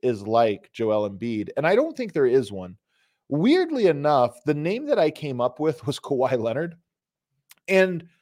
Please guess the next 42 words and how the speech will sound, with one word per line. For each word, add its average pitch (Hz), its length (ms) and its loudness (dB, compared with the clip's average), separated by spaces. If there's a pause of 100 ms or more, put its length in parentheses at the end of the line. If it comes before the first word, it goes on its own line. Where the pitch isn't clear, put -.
specifically 285 720 -2
with 190 160 4
how 170 480 4 (100)
Embiid 147 380 -2
played 135 240 -4
yesterday 127 420 -2
and 113 80 -4
how 123 140 -2
Denver 117 300 -4
defended 117 380 -4
him, 101 120 -6 (320)
obviously 156 440 6
trying 131 220 -4
to 123 80 -6
give 117 160 -2
him 117 160 -6
the, 110 180 -12
keep 110 160 -8
him 117 120 -6
out 110 100 0
of 101 60 -4
the 104 60 -10
paint 156 320 -2
and 117 100 -10
give 117 100 0
him 113 120 -6
the 104 80 -8
jumper. - 440 -2 (500)
Well, 175 140 8
Kawhi 196 340 10
Leonard 190 300 6
is 127 140 2
a 123 60 2
phenomenal 139 580 -2
mid-range 127 480 -2
jump 120 180 -4
shooter, 104 480 -6 (320)
and 156 260 6
Denver 165 520 2
is 139 240 2
going 143 400 0
to 131 520 0